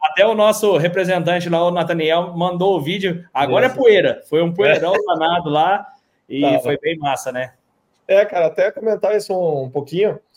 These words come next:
Speaker 2: O Thiago conseguiu pela primeira vez botar alguém dentro da pista, né, Thiago? Conta um pouco mais como é que foi isso aí, cara, que com certeza é uma atmosfera diferente, né? Você tá caminhando na pista, tá ali o, o Jet, enfim, o Webb, todo mundo junto, que incrível, né?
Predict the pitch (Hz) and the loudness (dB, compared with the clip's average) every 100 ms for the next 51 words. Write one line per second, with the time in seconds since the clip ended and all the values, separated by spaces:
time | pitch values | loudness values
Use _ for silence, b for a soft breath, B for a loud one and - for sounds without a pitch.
0 | _ _ _ _ _ - 127 160 180 190 | _ _ _ _ _ -12 0 2 2 2
1 | 208 202 165 185 214 202 190 185 180 226 | -2 -2 -2 0 2 2 2 0 2 2
2 | 190 160 202 208 190 180 190 196 214 220 | 2 0 -2 0 -2 0 0 2 0 -2
3 | 190 247 240 226 254 - 175 185 175 147 | -2 0 -2 -6 -4 -2 0 0 0 -2
4 | - 135 - 190 226 226 226 208 220 - | -2 -2 -2 -2 0 -2 -4 -2 -2 -2
5 | 202 202 208 196 175 190 175 131 - 147 | -4 -2 0 0 -2 -4 -4 -4 -6 -6
6 | 196 196 175 160 175 202 208 208 - 180 | -4 -4 -6 -4 -2 0 0 -2 -2 -4
7 | - 165 202 - 233 160 180 143 135 131 | 0 -2 -2 0 0 0 -4 -6 -8 -6
8 | 147 160 170 - 190 170 185 202 180 165 | -6 -4 -4 -6 -6 2 2 4 0 -2
9 | 175 190 - 208 208 - 196 160 175 202 | -6 -8 -2 -2 -2 -2 -2 0 2 2
10 | 196 156 147 _ _ 135 127 151 170 175 | 2 0 -4 _ _ -10 -2 -2 -2 -4
11 | - 135 127 156 165 143 131 147 165 143 | -8 -10 -8 -6 -4 -2 -2 -2 -2 -4
12 | 135 151 156 175 165 131 151 165 - 190 | -6 -6 -4 -6 -4 -2 -4 -4 -6 -8
13 | 196 165 156 135 | -4 -4 -2 -4